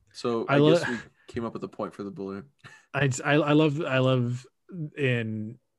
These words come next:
Speaker 2: uh, in Case of the Killer Pizzas <laughs> when the turtles detach from the blimp and they fly off in a different direction. And April's like, "Follow the blimp."
Speaker 1: Oh, yeah. <laughs>
Speaker 2: <laughs> And Ver-,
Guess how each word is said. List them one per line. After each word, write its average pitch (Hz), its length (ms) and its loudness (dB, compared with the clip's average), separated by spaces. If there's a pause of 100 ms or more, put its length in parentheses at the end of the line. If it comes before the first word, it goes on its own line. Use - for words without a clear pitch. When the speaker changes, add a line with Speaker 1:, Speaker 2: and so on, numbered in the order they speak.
Speaker 2:
uh, 110 400 -2 (1200)
in 113 260 -4
Case 113 200 0
of 110 60 -6
the 104 60 -8
Killer 107 200 -2
Pizzas 127 420 0
<laughs> - 0 -
when 127 480 2
the 135 100 4
turtles 135 420 4
detach 127 520 0
from 131 120 0
the 117 80 -2
blimp 117 480 0 (380)
and 110 120 -4
they 123 120 2
fly 131 260 2
off 123 160 2
in 120 60 -2
a 113 80 -2
different 113 260 -2
direction. 110 440 -2
And 107 100 -6
April's 117 260 -2
like, 110 180 -2 (140)
"Follow 156 280 6
the 139 100 4
blimp." 127 440 2 (840)
Speaker 1:
Oh, 135 80 6
yeah. 120 240 6 (320)
<laughs> 196 560 4 (680)
Speaker 2:
<laughs> 135 400 4 (420)
And 156 180 2
Ver-, 143 160 4